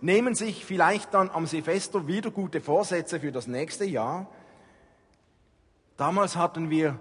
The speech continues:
zurückgeschaut und gemerkt, Gewohnheiten entwickeln braucht Zeit. Und wir haben im ganzen Januar über Gewohnheiten und Entwickeln von Gewohnheiten gesprochen, gebetet, reflektiert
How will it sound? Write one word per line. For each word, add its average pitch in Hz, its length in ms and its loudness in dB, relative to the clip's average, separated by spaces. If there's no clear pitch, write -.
zurückgeschaut 156 840 -4
und 151 100 -2
gemerkt, 143 440 -2
Gewohnheiten 151 840 -2
entwickeln 165 720 -4
braucht 127 560 -8
Zeit. 95 540 -10
Und 156 120 -4
wir 196 120 4
haben 208 240 6
im 196 120 2
ganzen 214 340 2
Januar 202 480 4
über 180 180 0
Gewohnheiten 202 800 0
und 156 120 -4
Entwickeln 185 520 -2
von 160 220 -6
Gewohnheiten 175 640 -2
gesprochen, 165 680 -2
gebetet, 196 680 2
reflektiert 190 960 -4